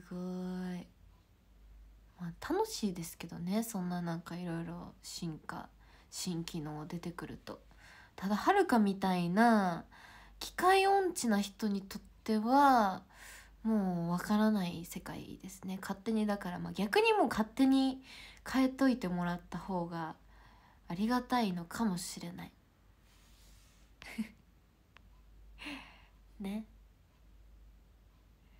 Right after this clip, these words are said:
<laughs> よくわかってないけど、スマホ最新なの？<laughs> ちょっと、いじってるやん。<laughs> そやで。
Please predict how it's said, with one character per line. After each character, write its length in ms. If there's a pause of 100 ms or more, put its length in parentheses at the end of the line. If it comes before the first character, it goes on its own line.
(880)
<laughs> 0
よ 100 (380)
く 80
わ 120
か 160
っ 40
て 100
な 160
い 80
け 120
ど、 100
ス 140
マ 100
ホ 140
最 260
新 180
な 140
の？ 180
<laughs> 160
ち 160
ょ 40 (1200)
っ 160
と、 320 (180)
い 160
じ 140
っ 100
て 160
る 140
や 160
ん。 140
<laughs> 60 (2000)
そ 140
や 200
で。 540